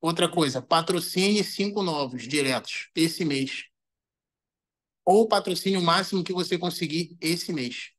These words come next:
independente do como. Tô dando dica, hein?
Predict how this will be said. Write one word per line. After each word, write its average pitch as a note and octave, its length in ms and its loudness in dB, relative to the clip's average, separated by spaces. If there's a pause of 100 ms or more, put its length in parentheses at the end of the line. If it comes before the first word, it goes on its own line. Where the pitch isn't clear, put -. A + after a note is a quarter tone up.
independente D3+ 560 -4
do F3 100 0
como. B2+ 320 -6 (260)
Tô C3+ 120 -4
dando G#3+ 240 6
dica, D#3 320 2
hein? D3+ 180 -8